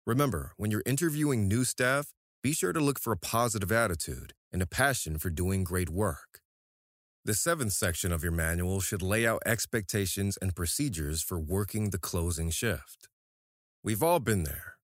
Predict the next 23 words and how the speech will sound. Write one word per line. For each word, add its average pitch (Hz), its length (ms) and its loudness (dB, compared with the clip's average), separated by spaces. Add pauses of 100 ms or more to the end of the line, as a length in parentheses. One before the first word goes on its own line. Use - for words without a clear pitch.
(140)
waving 107 260 2
goodbye 104 440 2
to 113 120 -4
the 98 100 0
last 101 300 2
customer 101 560 -2 (260)
and 82 100 -4
hoping 131 340 2
we'll 120 80 2
be 107 120 0
following 110 460 2
them 101 160 2
out 98 200 0
the 92 100 -2
door 90 240 0
very 82 280 0
soon. 76 360 -6 (720)
But 104 120 -6
that's 165 200 0
always 135 220 4
a 95 60 -2
pipe 92 260 2
dream, - 400 -10